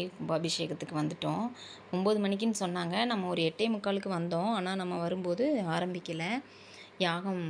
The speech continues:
வளர்த்துட்டு இருந்தாங்க. சரி, அப்படியே நம்மளும் கொஞ்ச நேரம் யாகத்துல உட்காந்து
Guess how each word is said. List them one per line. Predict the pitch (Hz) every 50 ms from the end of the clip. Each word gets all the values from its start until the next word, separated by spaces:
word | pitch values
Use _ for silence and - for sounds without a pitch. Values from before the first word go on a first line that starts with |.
| 151 156 160 - - - -
வளர்த்துட்டு | 160 160 165 - 170 - -
இருந்தாங்க. | 165 165 160 156 151 151 156 175 208 254 269 - - - - - -
சரி, | - - - 175 175 170
அப்படியே | 160 156 180 175 160 170
நம்மளும் | 175 165 160 160 165 170 175 -
கொஞ்ச | 180 165 165 160
நேரம் | 160 160 160 170 170 170
யாகத்துல | 165 156 160 170 160 - - 175 160 156 151 147 151 165
உட்காந்து | 196 - - 170 160 156 156